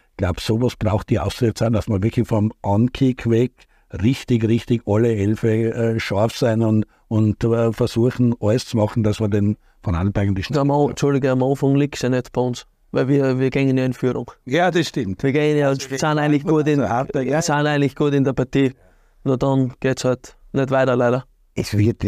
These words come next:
Speaker 3: es wird dort entscheidend sein, dass du, dass du den Kampf annimmst. Das wird die Entscheidung sein, Alltag. Und wenn du das magst und wenn sich ja jeder bewusst ist, was zum Tun ist,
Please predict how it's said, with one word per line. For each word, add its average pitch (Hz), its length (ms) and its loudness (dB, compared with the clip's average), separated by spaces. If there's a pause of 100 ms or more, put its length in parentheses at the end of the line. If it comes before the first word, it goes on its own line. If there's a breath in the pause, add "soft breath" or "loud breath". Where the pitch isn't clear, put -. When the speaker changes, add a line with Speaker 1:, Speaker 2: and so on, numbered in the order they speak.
(100)
Speaker 3:
es - 220 -6
wird 95 200 -2
dort - 220 -2
entscheidend 80 540 0
sein, 87 280 2
dass - 240 -4
du, 82 460 0
dass - 160 -2
du - 120 -6
den 85 160 0
Kampf 85 360 -2
annimmst. 73 680 -2 (220)
Das - 240 -2
wird 90 200 0
die 95 100 4
Entscheidung 82 440 2
sein, 71 300 0
Alltag. 65 540 -4 (120)
Und 73 360 -2
wenn 80 160 2
du 80 120 0
das 87 280 0
magst 85 420 0
und 80 120 2
wenn 82 100 0
sich - 80 -4
ja 87 100 4
jeder 90 340 2
bewusst 92 640 0
ist, 98 300 0 (580 soft breath)
was 90 300 0
zum 92 260 0
Tun 92 320 2
ist, 151 560 0